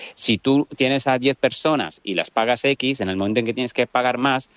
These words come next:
lo que pasa es que les pagas más, pero probablemente no negocias, no contratas a otra persona, y entonces el estudio no es tanto, o la reflexión que tenemos que hacer no es tanto sobre si se puede soportar este mayor coste, sino en qué tipo de impacto tiene en la futura generación de nuevos empleos, porque probablemente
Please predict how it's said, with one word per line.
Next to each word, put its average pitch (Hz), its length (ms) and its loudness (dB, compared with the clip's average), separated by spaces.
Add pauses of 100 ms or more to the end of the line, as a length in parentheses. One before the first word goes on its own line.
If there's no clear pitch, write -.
(240)
lo 107 140 2
que 92 120 0
pasa 117 240 0
es 120 100 0
que 104 140 0
les 95 180 -4
pagas 120 360 0
más, 127 320 0
pero 98 240 2
probablemente 110 560 2
no 127 320 0
negocias, 110 560 2
no 120 200 2
contratas 110 520 0
a 127 60 4
otra 117 180 0
persona, 127 560 -2 (420)
y 110 120 4
entonces 104 580 0
el 113 140 4
estudio 139 500 2
no 139 100 2
es 139 160 -2
tanto, 143 420 2
o 101 220 2
la 101 240 2
reflexión 107 480 -2
que 123 80 4
tenemos 127 300 -2
que 120 80 2
hacer 131 200 2
no 120 120 0
es - 100 -6
tanto 135 240 0
sobre 98 320 0
si - 220 -4
se 101 180 2
puede 131 320 2
soportar 123 580 0
este 123 200 -4
mayor 120 280 0
coste, 135 360 0 (220)
sino 120 280 2
en 117 160 2
qué 117 120 2
tipo 127 260 2
de 120 60 0
impacto 117 420 -2
tiene 120 180 -2
en 117 80 0
la 98 80 0
futura 110 340 -2
generación 107 520 -4
de 107 80 2
nuevos 107 260 -2
empleos, 82 440 -6
porque 87 280 -2
probablemente 104 600 2